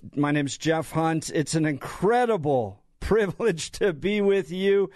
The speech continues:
Following in the footsteps of John Andrews, who helped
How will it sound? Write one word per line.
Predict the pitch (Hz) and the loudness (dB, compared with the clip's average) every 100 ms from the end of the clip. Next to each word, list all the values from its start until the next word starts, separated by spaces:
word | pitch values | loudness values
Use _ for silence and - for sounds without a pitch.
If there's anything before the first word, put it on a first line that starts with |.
| - - - - | -12 -20 -20 -4
Following | 226 269 285 269 254 | 0 2 2 2 0
in | 240 | 0
the | 220 | 0
footsteps | 220 220 - 208 185 185 - | 0 -2 -2 0 0 -2 -4
of | - 151 | -2 -2
John | 127 143 180 190 190 | -2 0 2 2 0
Andrews, | - 160 160 147 147 131 | 0 0 0 0 0 0
who | 139 | 2
helped | 135 147 - | 2 0 -4